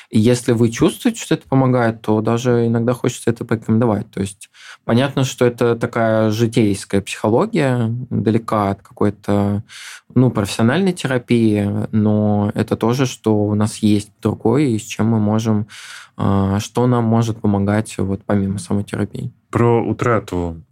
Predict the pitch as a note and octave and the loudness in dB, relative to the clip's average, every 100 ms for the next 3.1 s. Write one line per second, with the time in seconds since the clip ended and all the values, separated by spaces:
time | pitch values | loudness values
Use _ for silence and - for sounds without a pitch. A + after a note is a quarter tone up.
0 | A2 F#2+ F#2 F#2 F#2 F#2 F#2 F2+ F2+ F2 | -8 -4 -2 -2 -2 -2 -4 -4 -6 -8
1 | F2 E2 F2 - A2 G#2 - F#2+ F2 F#2 | -10 -12 -14 -4 -2 -2 -2 -2 -2 -4
2 | - F#2 - C3 B2+ G2+ - F#2+ G#2 G#2 | -4 -4 0 0 0 -4 -6 -4 -2 -2